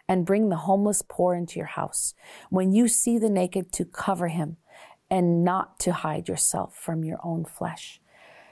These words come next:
How do we do that? How do we become part of the solution to helping the people that are being exploited and victimized by the terroristic human trafficking that's going on today in our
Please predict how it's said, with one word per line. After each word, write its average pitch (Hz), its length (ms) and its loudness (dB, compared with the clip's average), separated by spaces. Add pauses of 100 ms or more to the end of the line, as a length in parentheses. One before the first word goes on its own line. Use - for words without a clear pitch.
(360)
How 277 180 2
do 302 100 6
we 226 180 2
do 180 260 2
that? 185 260 0
How 240 220 0
do 262 60 6
we 254 140 0
become 190 500 -2
part 185 300 -4
of 185 80 -4
the 180 80 0
solution 175 720 -2 (400)
to 208 140 2
helping 190 720 0 (380)
the 190 100 0
people 202 340 0
that 175 140 2
are 170 80 2
being 170 240 2
exploited 170 580 0
and 160 160 -2
victimized 160 720 -2
by 170 180 2
the 160 120 -2
terroristic 175 880 0 (260)
human 175 280 2
trafficking 156 420 -4
that's 151 180 -4
going 160 240 0
on 151 140 0
today 151 300 0
in 151 120 -2
our 147 200 -4